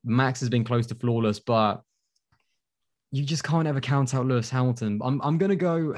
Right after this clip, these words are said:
I'm gonna go Max. I'm gonna go, I think he's gonna get it. I feel like the car is just too good, and Max is just too good as well. But I don't know, you can't count out Lewis Hamilton. That's what I'm saying. I wouldn't be surprised if Lewis did win it, or at least took it to a title decider, because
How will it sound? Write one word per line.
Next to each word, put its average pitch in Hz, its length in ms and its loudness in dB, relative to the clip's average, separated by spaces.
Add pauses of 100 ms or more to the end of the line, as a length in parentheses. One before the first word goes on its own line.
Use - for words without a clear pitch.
(1200)
I'm 190 160 4
gonna 208 100 6
go 196 160 4
Max. 120 560 0
I'm 120 140 2
gonna 127 160 4
go, 123 300 4
I 117 60 2
think 131 260 0
he's 131 200 0
gonna 123 180 2
get 120 180 0
it. - 20 0
I 113 80 0
feel 131 140 -4
like 110 160 -2
the 113 80 -6
car 120 280 0
is 113 100 0
just 113 260 -10
too 123 180 2
good, 117 140 2
and 110 180 6
Max 117 300 0
is 104 80 -6
just 101 180 -8
too 110 160 0
good 104 80 2
as 101 140 2
well. 104 180 4
But 98 320 0 (1500)
I 120 80 2
don't 120 80 2
know, 113 80 4
you 107 100 4
can't 135 240 4
count 117 260 0
out 110 140 2
Lewis 107 220 0
Hamilton. 104 300 -4
That's 110 140 -2
what 127 120 0
I'm 113 80 0
saying. 117 160 -2
I 120 40 -2
wouldn't 135 200 2
be 123 60 2
surprised 120 380 0
if 107 80 -8
Lewis 117 200 2
did 113 180 0
win 104 180 0
it, 98 40 0
or 110 160 0
at 120 60 2
least 123 200 0
took 131 220 -2
it 113 100 -4
to 117 120 -6
a 110 40 -4
title 113 320 -2
decider, 110 400 0
because 104 480 0